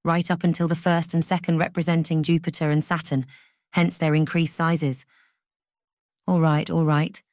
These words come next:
Eden placed her fingers on her temples, afraid that they were getting off track. "That's all very clever and well thought out, but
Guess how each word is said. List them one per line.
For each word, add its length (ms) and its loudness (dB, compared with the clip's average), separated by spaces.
Eden 280 2
placed 300 -2
her 80 0
fingers 380 0
on 80 0
her 100 0
temples, 540 -2
afraid 400 -2
that 140 -4
they 140 0
were 100 0
getting 280 -2
off 140 -4
track. 440 -4
"That's 200 -4
all 100 0
very 220 2
clever 340 0
and 120 2
well 160 2
thought 320 -2
out, 260 0
but 200 -2